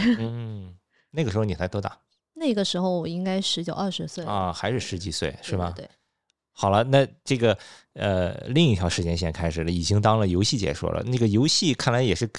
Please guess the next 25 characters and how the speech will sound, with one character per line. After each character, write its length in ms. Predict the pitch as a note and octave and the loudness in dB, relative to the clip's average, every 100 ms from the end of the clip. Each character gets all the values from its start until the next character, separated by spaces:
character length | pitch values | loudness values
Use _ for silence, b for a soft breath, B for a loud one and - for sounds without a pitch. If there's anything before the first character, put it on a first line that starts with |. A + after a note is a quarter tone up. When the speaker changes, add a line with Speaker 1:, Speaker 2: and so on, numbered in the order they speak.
| B2 | -4
Speaker 2:
在 140 | C3+ | 0
你 160 | A2+ F#2+ | 0 0
滑 180 | - A2+ | 2 2
板 140 | A2+ | 2
初 160 | F2+ C3 | 0 0
期 180 | - D3 | 0 0
就 140 | G#2 | 0
开 180 | - D#2+ | -2 -6
始 160 | - - | -8 -12
了。 120 | - | -8
Speaker 1:
就 160 | C#4 B3 | -6 -4
两 460 | A3 G#3 F#3 C4+ | -4 -4 -4 -4
者 380 | F4 G#3+ D#3 D3+ | -2 -2 -2 -2
会 400 | - A3 G#3 G3 | 0 2 2 0
有 160 | G3+ F3 | 0 -2
重 240 | - G3+ | -2 -4
合 120 | A3+ A3 | -4 -2
的 80 | |
时 180 | G#3 F#3 | -2 -4
间 160 | F3+ A#3 | -2 0
嘛， 100 | G3+ | 0
因 120 | A3+ | 2
为 120 | B3 | 2
游 240 | F#3+ D#3+ G#3+ | 0 0 -2
戏 520 | - B3+ G3 - | -2 -4 -6 -10